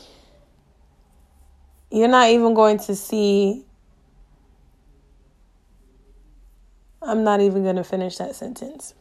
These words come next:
because everybody, I'm just not gonna finish that. <clears throat> But,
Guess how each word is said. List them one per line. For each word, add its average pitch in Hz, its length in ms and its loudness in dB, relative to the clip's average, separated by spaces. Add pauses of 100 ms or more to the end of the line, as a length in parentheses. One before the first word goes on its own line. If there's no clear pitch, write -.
(200)
because - 580 -10 (1600)
everybody, 180 680 -4 (1200)
I'm 185 120 -8
just 170 180 -10
not 190 160 -10
gonna 208 180 -14
finish 269 280 -16
that. 330 300 -14 (240)
<clears throat> 247 280 -4 (800)
But, 196 600 -6